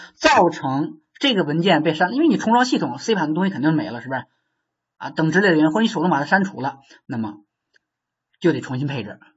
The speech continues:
OK，因为那个它是不跟那源代码在一起的，或者说你这个代码传到 Git 了，然后这个别的程序员下载你的源代码了，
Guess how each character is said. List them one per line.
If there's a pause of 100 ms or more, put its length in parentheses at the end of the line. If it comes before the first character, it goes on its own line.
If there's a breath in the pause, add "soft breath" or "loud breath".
(420)
OK， (1600 soft breath)
因
为
那
个
它
是
不
跟
那
源
代
码
在
一
起
的， (500 soft breath)
或
者
说 (180)
你
这
个
代
码
传
到
Git
了， (260 loud breath)
然
后
这
个
别
的
程
序
员
下
载
你
的
源
代
码
了，